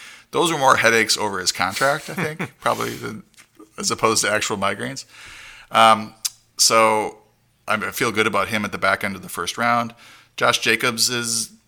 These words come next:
uh, you know, doesn't have the catch upside that we thought maybe. He, he said his goal was to catch sixty passes. Mike Mayock said all the right things about,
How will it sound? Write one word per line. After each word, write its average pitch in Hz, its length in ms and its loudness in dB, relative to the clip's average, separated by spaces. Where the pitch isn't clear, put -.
uh, 62 60 -14
you 90 120 -8
know, 104 360 -4
doesn't 113 300 2
have 110 380 2
the 104 220 -8
catch - 280 0
upside 117 360 0
that - 100 -4
we 104 80 -8
thought 104 260 0
maybe. 110 280 -4
He, 107 120 -8
he 101 160 -12
said 107 180 -2
his 98 100 -8
goal 101 220 -6
was 101 120 -6
to - 100 -8
catch - 240 -4
sixty - 240 -6
passes. 110 560 -2
Mike 98 240 -8
Mayock 107 320 -4
said 107 140 0
all 101 120 -2
the 101 80 -6
right 101 200 -6
things 104 260 -4
about, 95 380 -6